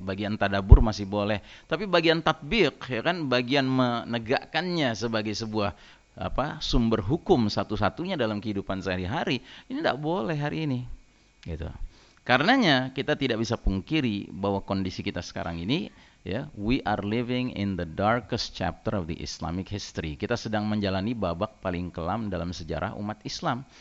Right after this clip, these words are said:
Inilah babak keempat dari perjalanan sejarah umat Islam. Dan di babak keempat inilah Allahu Ta'ala menguji umat Islam dengan kondisi kalah. Ya, kita ini kalah, Pak. Umat Islam sekarang ini dalam kondisi kalah di dunia.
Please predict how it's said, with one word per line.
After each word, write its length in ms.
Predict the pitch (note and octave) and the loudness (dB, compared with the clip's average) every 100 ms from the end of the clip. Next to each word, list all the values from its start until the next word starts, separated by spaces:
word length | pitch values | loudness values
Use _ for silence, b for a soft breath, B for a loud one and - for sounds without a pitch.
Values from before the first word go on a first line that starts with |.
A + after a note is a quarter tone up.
| B B B B | B B B B
Inilah 400 | - G#2+ C3 C3 | -2 0 2 0
babak 560 | A2 G2+ F#2 G#2 - - | 0 -2 0 -2 -2 0
keempat 720 | - G#3+ F3 C3 - - - | 2 8 8 8 2 -14 -8
dari 240 | G#2 G2+ G#2+ | -2 -2 0
perjalanan 480 | G#2+ G2 F#2 G2 | -2 0 0 0
sejarah 320 | G2+ F#2 F#2 F2+ | -2 -2 -2 -2
umat 240 | E2+ - | -4 -6
Islam. 400 | - - E2+ D2+ B B B | -8 -6 -6 -6 B B B
Dan 240 | - G#2+ A2+ | 0 2 4
di 80 | |
babak 400 | A2 G#2+ A2 - | 2 2 2 0
keempat 400 | - A2+ G2+ G2 | -2 -2 -2 -4
inilah 480 | - A2+ D#3+ F3 E3+ | -2 0 0 -2 -4
Allahu 400 | A2 G#2+ A#2+ A2 | -2 2 2 0
Ta'ala 320 | G#2 - A2 | -2 0 2
menguji 640 | C3 A#2+ A2 - E3 C3 C3+ B2 | 4 2 0 0 0 2 2 2
umat 240 | A2+ - | 0 -2
Islam 400 | G#2+ - D3 D3+ | -6 -4 -2 -2
dengan 320 | A#2 G#2+ G#2 | 0 0 -2
kondisi 480 | G#2+ G#2 G#2 - - | -2 -2 -2 -4 0
kalah. 320 | - E2+ G#2 - A2 | 2 6 4 2 -6
Ya, 80 | A#2 | -6
kita 240 | C#3+ E3+ | -4 -2
ini 80 | B3 | -2
kalah, 400 | - A#3+ A3 G3 | 0 2 2 2
Pak. 180 | D#3 C3 - C3 | 0 0 -6 -6
Umat 160 | C3+ C3+ | -4 -4
Islam 240 | C#3 F3+ F3 | -6 -8 -2
sekarang 240 | D#3+ E3 | -2 -2
ini 80 | F3+ | -2
dalam 160 | D3 | -2
kondisi 320 | A#2+ B2 A#2 B2 | -2 -4 0 0
kalah 320 | B2 B2+ G#2 | 2 2 0
di 160 | G2 | -4
dunia. 320 | F#2 F#2 E2+ | -4 -4 -4